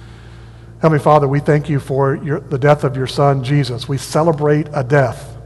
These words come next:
something that we normally don't do, but we celebrate his death because it earned for us salvation. And so every week we re-,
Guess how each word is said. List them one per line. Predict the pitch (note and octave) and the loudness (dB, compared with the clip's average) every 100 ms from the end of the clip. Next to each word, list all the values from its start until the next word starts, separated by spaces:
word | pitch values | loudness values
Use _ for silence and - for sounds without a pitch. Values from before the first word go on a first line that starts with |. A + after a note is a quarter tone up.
| - - - - - - - | -20 -20 -20 -20 -20 -20 -20
something | - - D3+ D3+ | -8 -4 -2 0
that | C#3+ | 0
we | C#3 | 0
normally | D3 D#3 D#3 | 2 2 2
don't | D3+ D3+ | 2 0
do, | C#3+ D3+ | 0 0
but | C3 C3+ | 0 -4
we | C#3+ | -6
celebrate | - E3 D3 C#3+ D3 - - | -2 0 2 0 -2 -10 -2
his | G3 G#3 | 4 4
death | D3 B2+ - - - - - - - - - - - - - | 4 -6 -6 -12 -20 -20 -20 -20 -20 -20 -20 -20 -20 -20 -14
because | - C3+ D3 C#3 | -8 0 0 0
it | C#3+ | -2
earned | D#3+ F3 | 0 0
for | E3+ C#3 | -2 -4
us | A#2+ A#2+ - - - - - - | -4 -4 -6 -10 -14 -20 -20 -20
salvation. | - C#3+ C3+ C3+ C3 B2+ A#2+ - - - - - - - - - | -4 -2 0 0 -2 -8 -14 -18 -20 -20 -20 -20 -20 -20 -20 -6
And | C#3 | -4
so | C#3+ | 2
every | D3 D#3+ | 2 2
week | D#3 E3 - | 4 2 2
we | C3+ | -4
re-, | C3 B2+ C3+ | -4 -4 -6